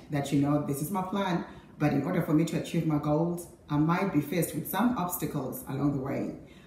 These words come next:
How am I going to overcome those ob-, obstacles?" So those are the things that you need to think about. So your goal is big, but you're not gonna try and tackle it all at once. So you're gonna break it down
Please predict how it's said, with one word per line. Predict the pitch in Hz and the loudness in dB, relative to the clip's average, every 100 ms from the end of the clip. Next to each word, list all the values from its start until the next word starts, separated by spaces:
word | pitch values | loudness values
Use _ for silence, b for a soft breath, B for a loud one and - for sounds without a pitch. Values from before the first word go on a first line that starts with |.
| B | B
How | - 170 190 180 | 0 2 2 2
am | 170 | 2
I | 170 | 2
going | 160 156 | 2 2
to | 151 | 2
overcome | 147 143 139 - 240 202 143 | 0 -2 -4 -4 0 4 4
those | 143 139 | 2 -2
ob-, | - - - | -4 -8 -6
obstacles?" | 147 - - - - - - - - - - - - - | -6 -6 -10 -12 -14 -18 -20 -20 -20 -20 -20 -20 -20 -18
So | - - 147 131 135 | -6 0 0 0 -2
those | 147 151 | 2 2
are | 165 | 2
the | 156 | 2
things | 170 156 | 2 2
that | 143 156 | 2 2
you | |
need | 151 | 2
to | 165 | 0
think | 202 175 | -2 -2
about. | 143 117 - - - B B | -4 -6 -10 -16 -20 B B
So | - 156 | 0 4
your | 151 143 | 6 6
goal | 147 151 | 4 2
is | 185 196 156 | 4 2 4
big, | 156 160 226 - - - | 4 6 2 -2 -10 -6
but | 135 - | -4 2
you're | 147 | 2
not | 151 | 4
gonna | 143 131 | 2 0
try | 156 | 0
and | 147 143 | 2 2
tackle | 135 165 165 165 | 2 -2 0 0
it | 160 - - - - | 0 -2 -8 -12 -6
all | 147 | -4
at | 151 | -2
once. | 185 202 156 143 - B B B | 0 0 0 -2 -10 B B B
So | - 147 | -2 0
you're | 139 | 2
gonna | 139 143 | 0 0
break | 135 151 | 2 0
it | 240 - | 0 2
down | 196 226 160 131 131 | 2 4 2 0 -4